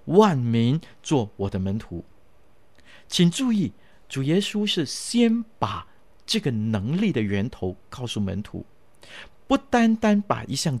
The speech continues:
重大的责任交给他们便算了，他给我们足够的恩典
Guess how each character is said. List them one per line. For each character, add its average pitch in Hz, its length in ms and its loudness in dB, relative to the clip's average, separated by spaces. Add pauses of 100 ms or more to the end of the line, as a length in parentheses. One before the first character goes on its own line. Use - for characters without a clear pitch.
重 180 280 -2
大 127 200 -6
的 107 80 -4
责 101 260 -4
任 113 240 -2 (280)
交 139 200 -6
给 117 120 -6
他 117 160 -8
们 92 260 -6
便 101 140 -6
算 98 260 -10
了， - 60 -16 (560)
他 160 100 0
给 143 160 4
我 135 160 4
们 120 160 -2
足 123 200 -4
够 127 280 -2
的 113 260 -2
恩 151 260 0
典 101 280 -2